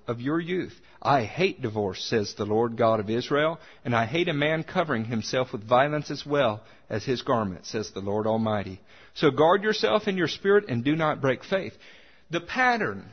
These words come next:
and where Jesus starts when he answers this question is, guys, remember, take it back to the creation. God made one man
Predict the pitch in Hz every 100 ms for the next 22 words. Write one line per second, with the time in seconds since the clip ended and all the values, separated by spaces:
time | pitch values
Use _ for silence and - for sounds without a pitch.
0 | - 147 156 190 139 208 220 214 - 214
1 | 208 208 196 180 185 185 190 175 170 165
2 | - 214 - 151 120 175 185 185 - -
3 | 160 196 226 254 175 - 214 226 180 220
4 | 233 254 220 233 233 226 214 - 104 95
5 | - - 135 165 196 190 156 139 233 262
6 | 233 208 214 240